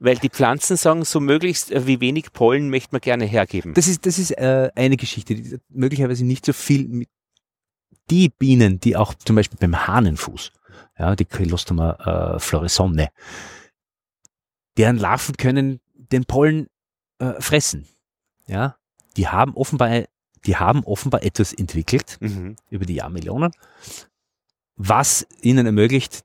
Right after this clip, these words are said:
Speaker 2: diesen giftigen Pollen verdauen zu können. Andere Bienen kennen das nicht.
Speaker 1: Und bleiben daher weg vom Hahnenfuß
Speaker 2: Ja,
Speaker 1: und
Speaker 2: sie
Speaker 1: der
Speaker 2: können,
Speaker 1: Pollen
Speaker 2: sie können, äh, die haben eine ganz enge Bindung dran, äh, weil an, anderen Pollen gehen sie teilweise ein oder werden nur mickrig oder haben,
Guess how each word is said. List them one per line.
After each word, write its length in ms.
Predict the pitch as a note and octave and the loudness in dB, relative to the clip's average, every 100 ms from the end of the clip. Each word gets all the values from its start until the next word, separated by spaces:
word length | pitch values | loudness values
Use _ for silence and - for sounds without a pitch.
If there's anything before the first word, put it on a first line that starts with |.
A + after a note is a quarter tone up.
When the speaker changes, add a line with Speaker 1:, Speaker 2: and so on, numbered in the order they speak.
| - | -4
Speaker 2:
diesen 200 | G#2+ G2 | -4 0
giftigen 460 | A2 A#2 - C#3 C#3 - | 0 0 2 0 -2 -4
Pollen 420 | F2 E2 A2+ E3 _ _ _ _ _ _ _ | 2 4 4 -2 _ _ _ _ _ _ _
verdauen 340 | - A#2 F#2 | -2 0 0
zu 100 | E2+ | -2
können. 160 | - F2+ | -8 -8
Andere 260 | - A2+ A#2+ | -2 0 2
Bienen 340 | B2 B2 B2 | 2 2 0
kennen 220 | - B2 | -2 -2
das 180 | C3 C3 | -2 -2
nicht. 300 | B2 G2 - | -2 -2 -6
Speaker 1:
Und 140 | B2+ C3+ | -6 2
bleiben 240 | A2 A2 | 2 4
daher 260 | A#2+ C3+ D3+ | 2 2 0
weg 180 | D#3 | 0
vom 160 | - A2+ | -2 -2
Hahnenfuß 440 | G2+ G2 B2+ - F2 | 0 -2 -6 -8 -4
Speaker 2:
Ja, 200 | E2 C#3+ | 0 0
Speaker 1:
und 120 | C3+ | 0
Speaker 2:
sie 40 | C3 | -2
Speaker 1:
der 40 | |
Speaker 2:
können, 280 | - D3 F3 | 2 2 2
Speaker 1:
Pollen 40 | |
Speaker 2:
sie 200 | - C3 | -2 -4
können, 340 | B2+ C#3 D#3+ - | 2 4 4 0
äh, 100 | B2 _ _ - | -8 _ _ -2
die 60 | B2 | 0
haben 60 | |
eine 40 | A#2+ | 2
ganz 220 | D3 F3+ | 2 0
enge 360 | F2 G2 G#2 G2+ | 0 0 -2 -4
Bindung 400 | G#2 G2 B2 C#3 | -4 -2 -4 -2
dran, 240 | C#3 E3+ - - - G#2 - | -4 -4 -8 -20 -20 _ 0
äh, 220 | A2 A2+ - _ _ _ _ | 2 2 -2 _ _ _ _
weil 320 | A2+ A2+ A2 - | -2 0 0 0
an, 280 | G2+ A2+ - | -2 -2 -6
anderen 400 | G#2+ A#2 C3 B2+ | -8 -4 -2 -2
Pollen 460 | - G#2 C3 C3+ - _ _ _ _ - | 2 4 4 2 -8 _ _ _ _ 2
gehen 200 | A#2+ G#2 | 2 4
sie 80 | G#2 | -2
teilweise 420 | F#2+ F2+ F#2 - | -2 -4 -6 -4
ein 240 | C#3+ C#3+ | 0 0
oder 220 | A#2 G#2+ | 0 0
werden 220 | G#2 F#2+ G2 | 0 0 0
nur 100 | G2+ | 2
mickrig 400 | D3+ - C#3 A2 | 2 2 0 2
oder 180 | G#2 | 0
haben, 240 | G2 F#2+ | 2 0